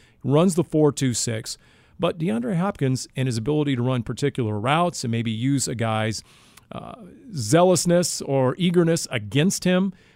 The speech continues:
And so if, if D-Hop can be in sync with Kyler,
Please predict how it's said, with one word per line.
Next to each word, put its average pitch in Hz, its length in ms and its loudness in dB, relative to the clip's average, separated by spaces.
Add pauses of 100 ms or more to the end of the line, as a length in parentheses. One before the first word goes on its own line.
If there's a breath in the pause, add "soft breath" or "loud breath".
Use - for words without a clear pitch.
(120 soft breath)
And 120 240 -4
so 135 320 2
if, 131 260 0
if 135 220 -4
D-Hop 139 420 0
can 120 160 -2
be 139 160 0
in 160 140 0
sync 135 340 -4
with 113 160 -4
Kyler, 120 480 -2